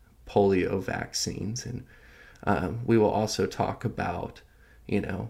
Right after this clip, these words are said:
what role all of this plays in the J F K assassination. And then we will also look into the character of Judith Vary Baker, who, as I stated earlier, I happened to meet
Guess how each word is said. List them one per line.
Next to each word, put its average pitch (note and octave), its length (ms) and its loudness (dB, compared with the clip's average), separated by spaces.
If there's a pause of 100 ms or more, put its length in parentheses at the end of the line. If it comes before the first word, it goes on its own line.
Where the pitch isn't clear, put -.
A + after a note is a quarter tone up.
what A2+ 320 4
role G#2 320 2
all G2+ 240 4
of F#2 80 -2
this G2+ 180 -4
plays F#2+ 600 2
in G#2+ 340 -2
the F#2+ 320 -2 (180)
J A2 240 4
F G#2 160 -2
K A2 260 2
assassination. A2+ 1000 0 (560)
And A2 160 4
then G#2+ 160 6
we G#2+ 120 6
will G2+ 160 6
also G#2 420 2
look G2 260 2
into G#2 300 0
the G2 240 0
character G#2 800 0
of G2 240 2
Judith G2+ 460 0 (100)
Vary F#2+ 320 2
Baker, G#2 640 -2 (160)
who, G#2+ 340 2 (140)
as F#2 220 -2
I F2+ 100 -4
stated G2+ 480 0
earlier, F#2+ 440 0
I G2+ 100 2
happened - 460 -2
to - 120 -4
meet G#2 420 0